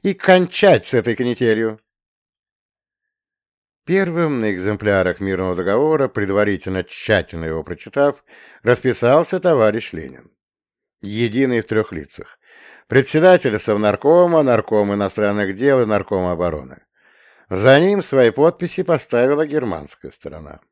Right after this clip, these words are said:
Последним договор подписывал кайзер Вильгельм.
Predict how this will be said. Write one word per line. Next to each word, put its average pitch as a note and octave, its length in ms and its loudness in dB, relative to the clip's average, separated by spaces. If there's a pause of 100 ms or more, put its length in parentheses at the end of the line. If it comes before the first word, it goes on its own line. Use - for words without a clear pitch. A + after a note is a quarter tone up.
(840)
Последним D3+ 760 0
договор B2+ 440 2
подписывал A2+ 680 -4
кайзер F#2+ 440 0
Вильгельм. D2+ 580 -8